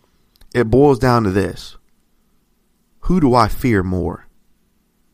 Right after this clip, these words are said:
Am I more afraid, like, like physical fear, like literally scared, right?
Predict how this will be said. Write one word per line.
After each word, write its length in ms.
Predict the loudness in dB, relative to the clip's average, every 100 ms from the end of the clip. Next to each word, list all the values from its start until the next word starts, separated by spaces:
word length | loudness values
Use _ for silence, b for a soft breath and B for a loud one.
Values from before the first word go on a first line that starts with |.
| _ _ _ _ _ _ _ _ _
Am 140 | 0 4
I 140 | 4
more 280 | 4 2 2
afraid, 540 | 0 -2 0 0 0
like, 240 | 0 0 0
like 260 | 0 0
physical 460 | -2 0 0 0 -6
fear, 320 | -6 -6 -4
like 160 | -6 -4
literally 360 | -2 -2 -4
scared, 380 | -6 -6 -8 -8
right? 280 | -10 -8 -10